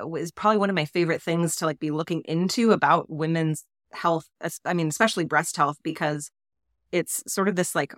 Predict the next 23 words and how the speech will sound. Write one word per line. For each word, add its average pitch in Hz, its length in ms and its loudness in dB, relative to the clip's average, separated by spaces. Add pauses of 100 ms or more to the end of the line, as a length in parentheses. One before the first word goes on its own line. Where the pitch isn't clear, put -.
(120)
alternative 170 800 -2 (160)
thing, 180 400 0
but - 160 -2
what 170 260 2
it 156 140 -2 (100)
offers 214 760 2
is 151 220 -6
so 160 760 -2 (440)
beneficial. 165 960 0 (100)
And, 151 440 -4
you 170 100 -2
know, 156 80 -2
we 160 100 0
mentioned 190 440 4
that 151 100 2 (240)
basically 208 300 4
it's - 120 0
looking 165 240 -4
for 151 120 -8
heat, - 400 -6
right? 147 280 -6 (400)
There's 214 300 0
potential 220 800 0